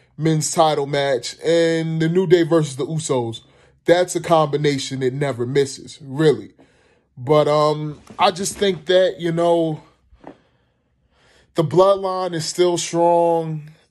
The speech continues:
Um, I don't see them losing. I, I think the New Day is gonna put up a fight, but the Usos, the Uso Penitentiary,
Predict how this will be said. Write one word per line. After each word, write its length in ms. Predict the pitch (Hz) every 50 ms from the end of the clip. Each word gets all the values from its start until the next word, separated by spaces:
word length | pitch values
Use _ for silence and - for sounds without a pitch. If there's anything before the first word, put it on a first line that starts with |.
| _ _
Um, 760 | 156 160 160 156 156 156 151 151 151 151 147 147 151 151 156 _ _ _ _ _ _ - _ -
I 120 | 147 165
don't 200 | 170 170 170 160
see 160 | 160 - 175
them 200 | 170 160 156 156
losing. 640 | 156 165 170 165 139 143 147 139 131 127 135 151 _ _ -
I, 260 | - 123 135 139 135 - -
I 100 | 143 147
think 360 | - - - - 156 143 - _ _ _ _ _ _ _ _ _ _ _ _ _ _ _ _ _ _ _ _ _ _ _ _ _ _ _ _
the 140 | 139 151 151
New 280 | 151 160 175 185 185 165
Day 580 | 156 180 170 170 165 165 160 156 156 151 151 - _ _ _ _ _ _ _ _ _ _ _ _
is 160 | - 151 131
gonna 180 | 127 160 156 147
put 160 | - 180 175
up 100 | 160 -
a 40 | 151
fight, 400 | 147 - - 156 147 143 131 117
but 280 | 120 127 127 120 101 - - _ _ _ _ _ _ _ _ _ _ _ _ _ _ _ _ _ _ _ _ _ _ _ _ _ _ _
the 100 | - 147
Usos, 800 | 147 180 180 165 - - 170 156 147 139 135 135 131 127 - - - _ _ _ _
the 100 | 123 123
Uso 320 | 156 175 160 - 170 156
Penitentiary, 880 | 160 - 170 160 151 - - - 196 190 - - 160 151 135 123 117